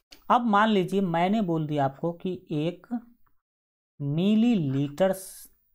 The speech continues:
बराबर कितना लीटर होगा,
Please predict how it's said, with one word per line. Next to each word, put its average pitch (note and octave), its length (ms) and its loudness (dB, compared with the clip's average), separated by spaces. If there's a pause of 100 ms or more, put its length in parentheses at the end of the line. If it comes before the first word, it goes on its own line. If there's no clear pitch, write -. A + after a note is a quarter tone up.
(160)
बराबर C3 580 0 (600)
कितना F3+ 360 -4
लीटर C#3+ 540 -4
होगा, G#2+ 400 -12